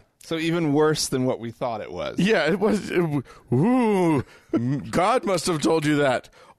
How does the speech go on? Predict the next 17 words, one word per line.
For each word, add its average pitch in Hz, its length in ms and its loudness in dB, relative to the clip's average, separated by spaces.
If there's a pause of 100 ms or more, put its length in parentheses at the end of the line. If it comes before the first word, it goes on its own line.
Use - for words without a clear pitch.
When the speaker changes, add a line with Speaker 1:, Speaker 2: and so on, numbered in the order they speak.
Speaker 2:
Or 208 420 2 (260)
everybody 196 720 0
else 262 240 2
that 240 180 0
follows 160 440 0
the 143 120 0
sport - 500 -2
must 131 220 2
have 143 100 0
Speaker 1:
Right. 120 60 -6
Speaker 2:
told 131 240 0
you 120 120 2
that. 104 300 -2 (120)
Speaker 1:
Right. 95 320 -4 (100)
Speaker 2:
Yeah. 90 320 -8 (380)
Speaker 1:
But 196 120 0
it, 165 220 -2